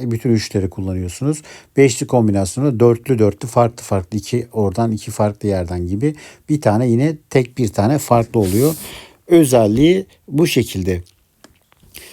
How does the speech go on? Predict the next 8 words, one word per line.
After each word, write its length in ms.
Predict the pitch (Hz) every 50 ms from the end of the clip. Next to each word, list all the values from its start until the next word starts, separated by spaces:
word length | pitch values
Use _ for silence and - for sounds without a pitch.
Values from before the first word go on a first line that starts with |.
| - _ _ -
Ee, 300 | 131 120 120 117 117 120
onun 340 | 147 170 180 196 196 190 180
dışında 300 | 175 - - 190 185 185
arkadaşlar 640 | 180 175 180 175 160 160 143 - - 185 165 147
biliyorsunuz 580 | 170 165 170 170 147 - - 143 127 117 - -
ki 300 | - - 180 180 151 117
canlı 440 | 110 117 139 139 139 143 156 170 180
olarak 480 | - 147 131 120 117 123 147 156 151